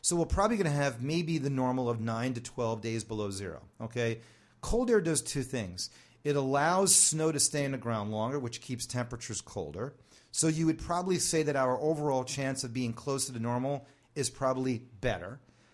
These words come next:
From a standpoint of a storm track, that's always a tough one. It's always really tough to figure out what your storm track is gonna be. But forecasting thirty to forty inches of snow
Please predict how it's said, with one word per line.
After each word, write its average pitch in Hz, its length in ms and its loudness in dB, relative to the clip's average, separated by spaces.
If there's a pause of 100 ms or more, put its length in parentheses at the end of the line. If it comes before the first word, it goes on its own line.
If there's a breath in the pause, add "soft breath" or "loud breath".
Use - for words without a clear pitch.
(200 soft breath)
From 151 200 2
a 139 40 2
standpoint 180 460 2
of 143 80 -2
a 143 40 0
storm 175 380 2
track, 147 300 -2
that's 170 220 -4 (120)
always 190 540 2
a 135 60 -4
tough 120 380 -4
one. 82 200 -10
It's - 160 -14
always 160 360 -2 (100)
really 151 260 -2
tough - 340 -4
to 120 80 -12
figure 117 320 0
out 107 280 2 (300 loud breath)
what 147 240 2
your 160 100 -2
storm 131 360 0
track 123 340 -4
is 104 100 -6
gonna 107 220 -4
be. 90 300 -8 (300 loud breath)
But 160 220 2
forecasting 190 720 0
thirty 160 300 0
to 156 80 0
forty 143 360 -2
inches 127 200 -4
of 120 80 -2
snow 120 540 0